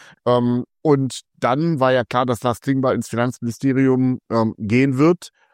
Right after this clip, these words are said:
und damit ja auch ganz maßgeblich bei der Umsetzung dieser Investitionsoffensive,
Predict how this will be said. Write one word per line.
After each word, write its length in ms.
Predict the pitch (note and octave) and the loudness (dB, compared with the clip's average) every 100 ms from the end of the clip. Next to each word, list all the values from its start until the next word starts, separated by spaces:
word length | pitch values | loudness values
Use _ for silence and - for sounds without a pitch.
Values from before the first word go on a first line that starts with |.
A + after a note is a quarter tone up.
| _ - | _ -6
und 160 | B2 | 0
damit 280 | B2 C#3+ B2+ | 0 0 0
ja 100 | C3+ | 0
auch 240 | B2+ A#2+ | 0 -2
ganz 260 | - B2+ A2 | -2 -4 -2
maßgeblich 540 | A#2 A#2+ - C3+ A#2 | -2 -2 -2 -8 -4
bei 100 | B2+ | -2
der 140 | B2 C3 | 0 2
Umsetzung 640 | A3+ G#3 B2 - - D3+ | 4 6 4 2 -2 -2
dieser 220 | B2 A#2 | -2 0
Investitionsoffensive, 1300 | G#2+ A#2 - A#2 B2+ C3+ - G2+ G#2+ G2+ G#2 A#2+ C3+ | 0 -2 -4 -4 -4 -2 -4 -4 -2 -2 2 2 0